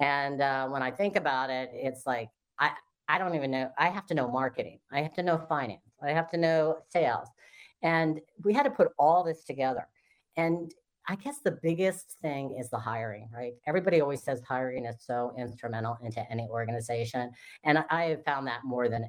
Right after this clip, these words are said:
anything. And not to just run and hire somebody, just make sure they fit in culturally. Because to do it over again, it takes a lot of wind out of your sail. And so for me to hire the right people was very critical.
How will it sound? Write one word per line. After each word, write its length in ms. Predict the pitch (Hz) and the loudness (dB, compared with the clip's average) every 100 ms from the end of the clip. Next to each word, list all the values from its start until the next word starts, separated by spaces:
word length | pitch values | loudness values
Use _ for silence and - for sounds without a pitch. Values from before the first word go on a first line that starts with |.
| - | -6
anything. 480 | 113 113 123 113 113 - - 175 | -6 -6 -8 -10 -10 -18 -4 2
And 100 | 175 | 6
not 240 | 226 262 | 6 2
to 80 | 208 | -2
just 280 | 165 147 - 110 | -2 -2 -2 2
run 240 | - 156 | 2 2
and 100 | 120 | 0
hire 360 | 110 127 147 160 | -2 -2 0 -2
somebody, 540 | 160 156 156 151 147 | 0 0 0 -2 -4
just 240 | 180 202 - | -6 -6 -2
make 180 | 160 160 | -2 -4
sure 240 | - 135 | -4 -2
they 120 | 110 | -2
fit 240 | - 123 117 | -4 -6 -6
in 120 | 110 110 | -8 -10
culturally. 640 | 107 - 110 104 82 - - - - | -12 -10 -8 -6 -8 -10 -20 -16 -2
Because 300 | - 175 160 160 _ _ - | 6 8 6 0 _ _ -14
to 100 | 175 | 0
do 160 | 180 214 | 6 8
it 100 | 180 | 8
over 240 | 170 190 | 4 -2
again, 520 | 180 180 180 180 170 - | 0 2 2 0 -4 -10
it 140 | 135 - | -12 -4
takes 220 | 147 - | -4 -2
a 40 | |
lot 280 | 120 117 120 | 0 2 2
of 80 | 117 | 0
wind 180 | 117 113 | -4 -2
out 140 | 107 | -4
of 60 | 110 | -6
your 100 | 104 | -8
sail. 420 | - 104 101 110 _ _ _ _ | -6 -6 -6 -8 _ _ _ _
And 140 | 143 143 | -4 4
so 160 | 170 | 4
for 120 | 165 170 | 6 2
me 260 | 180 190 | 2 0
to 120 | 208 | -2
hire 420 | 160 160 165 160 151 | -2 0 2 2 0
the 80 | |
right 280 | 131 139 151 | 0 -2 -2
people 560 | - 156 147 156 151 135 | -6 -6 0 2 4 2
was 200 | 131 123 110 | 0 0 0
very 260 | 123 127 | 0 0
critical. 580 | 120 120 117 110 110 110 | -2 -4 -4 -4 -4 -6